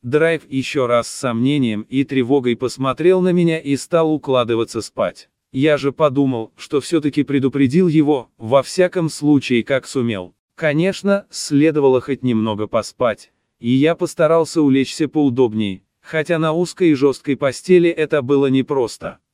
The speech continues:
Позволив себе расслабиться, я глубоко вдохнул и, сознавая уникальную мощь своих возможностей,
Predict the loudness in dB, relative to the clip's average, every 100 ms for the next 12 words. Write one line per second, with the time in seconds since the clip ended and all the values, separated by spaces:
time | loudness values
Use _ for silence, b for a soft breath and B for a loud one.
0 | _ 0 0 2 4 6 4 2 2 4
1 | 2 0 0 0 0 2 2 2 2 0
2 | 0 -2 0 0 2 0 0 -2 -2 -2
3 | -6 -10 -6 -4 -2 -2 0 0 0 -2
4 | -2 -2 -2 -2 -2 -2 -4 -4 0 0
5 | 0 0 0 0 -2 -2 -4 -6 -6 -6